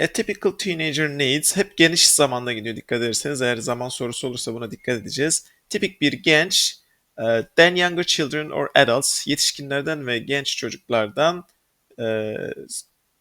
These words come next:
miktar bildirecek. Burada daha fazla uykuya ihtiyacı vardır. More sleep. Sleepy, yani ismi more'la,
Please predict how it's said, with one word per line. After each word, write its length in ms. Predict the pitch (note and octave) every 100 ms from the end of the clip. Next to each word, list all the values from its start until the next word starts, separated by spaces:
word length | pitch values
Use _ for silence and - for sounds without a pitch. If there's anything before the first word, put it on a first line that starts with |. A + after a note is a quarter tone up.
| _
miktar 460 | C3 - - D3+ B2
bildirecek. 460 | G#2+ G2+ - A2
Burada 180 | B2 C#3+
daha 160 | C#3 E3+
fazla 340 | - C3 G#2+
uykuya 320 | A2 - A2
ihtiyacı 520 | G#2+ - G#2 G#2+ - -
vardır. 600 | G2 G2+ - F3+ G3+ - _ _ _
More 240 | D3 D3+ C#3+
sleep. 520 | - A2 G2+ - - _ _ _ _
Sleepy, 640 | - - C3 A#2+ - B2+ C#3 - _ _ _ _ _
yani 220 | G#2 -
ismi 420 | B2 - A#2 C#3
more'la, 580 | C#3 C3 A#2 G#2+ B2+